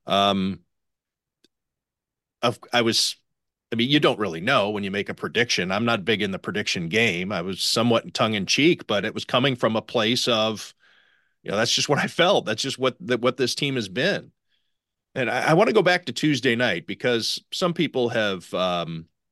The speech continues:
reflected on it. I've re-, I've had a lot of people reach out to me regarding the column that I wrote after Tuesday's game, in which I made note of only six people, uh, six players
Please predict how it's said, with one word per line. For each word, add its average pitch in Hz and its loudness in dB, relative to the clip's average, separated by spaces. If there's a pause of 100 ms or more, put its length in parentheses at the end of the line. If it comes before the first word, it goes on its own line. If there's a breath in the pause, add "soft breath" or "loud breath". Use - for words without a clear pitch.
(420)
reflected 113 0
on 104 0
it. 104 0
I've 101 -4
re-, 127 2
I've 117 0
had 127 4
a 117 0
lot 117 2
of 117 -8
people 104 -4
reach 101 -6
out 107 2
to - -8
me 92 -6
regarding 92 0
the 85 -4
column 104 0
that 85 -4
I 85 -2
wrote 87 -2
after 90 -2 (420 loud breath)
Tuesday's 92 0
game, 113 2
in 87 -4
which 101 -2
I 95 2
made 95 -2
note 110 -2 (400 soft breath)
of 101 -4
only 107 0
six - 0
people, 101 -2
uh, 95 -2
six - -4
players 117 0